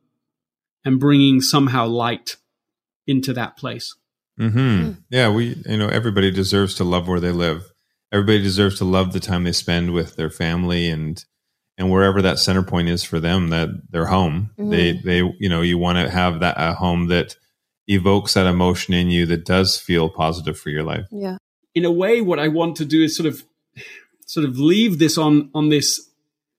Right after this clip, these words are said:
Speaker 1: not, not the past, not that, not the sort of hundred years in the past, but into the future, which is your marriage and your life and your business can have such ramifications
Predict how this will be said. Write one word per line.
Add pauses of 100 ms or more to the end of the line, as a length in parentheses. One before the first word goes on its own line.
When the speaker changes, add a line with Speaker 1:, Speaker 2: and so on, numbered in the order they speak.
Speaker 1:
not,
not
the
past,
not
that,
not
the
sort
of
hundred
years
in
the
past,
but (260)
into
the
future, (880)
which
is (260)
your
marriage
and
your
life (760)
and
your
business (440)
can
have
such (180)
ramifications